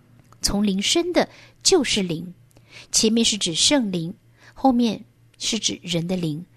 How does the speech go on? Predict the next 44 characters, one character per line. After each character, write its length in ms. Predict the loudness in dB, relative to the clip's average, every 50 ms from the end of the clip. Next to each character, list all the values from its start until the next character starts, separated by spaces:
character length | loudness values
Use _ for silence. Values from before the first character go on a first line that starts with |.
| _ _ -20 -20 -20 -8 0
圣 280 | 4 6 8 8 8 6
灵 200 | 6 4 4 4
赐 260 | 4 4 4 4 6
生 400 | 6 4 6 6 6 6 6 6
命 140 | 4 4 4
的 80 | 4
灵， 360 | 2 0 -2 -4 -4 -6 -10 -14 _ _ _ _ _ _ _ _ _
他 260 | -6 -4 -4 -4 -2
在 180 | -2 -2 -2 -2
知 300 | 0 -2 0 0 0 0
罪 420 | 0 2 2 4 4 4 2 -2 -6 _ -20 -20 -14
悔 260 | -2 2 4 4 4
改 160 | 4 2 0
的 80 | 0 2
人 160 | 2 2 0
里 100 | 0 0
面 280 | 0 0 0 0 0 -2
做 300 | 0 4 6 6 6 6
工， 360 | 6 4 4 4 4 0 -4 -6 _ -20 -20 -20 -4 0
将 200 | 2 4 6 6
人 160 | 6 6 6
里 120 | 4 4 4
面 240 | 4 4 4 4 2
原 340 | 2 4 4 4 6 6 4
有 180 | 4 4 2 0 -4 -12 _ _
死 300 | -2 0 2 2 2 0
在 220 | 0 0 0 0 0
罪 400 | -2 0 4 4 6 6 4 2
恶 220 | 2 4 4 4 2
过 480 | 0 _ _ 4 6 6 6 6 4
犯 300 | 2 -2 -2 -2 -2 -2
中 180 | 0 0 0 0
的 100 | 0 -2
灵 360 | -2 -2 -2 -2 -2 -4 -8 -12 _ -4
点 200 | -2 0 0 0
活 320 | -4 -8 -6 -4 -2 -2
过 240 | -2 -2 -2 -2 -2
来。 240 | -2 -6 -10 -12 -16 _ _ _ _ _ _ _ _ _ _ _ _ _ _ -4
所 140 | -2 -2
以 20 | 0
弟 80 | 0
兄 140 | 2 0 2
姐 160 | 2 2 0
妹， 280 | 2 2 0 0 -2 -4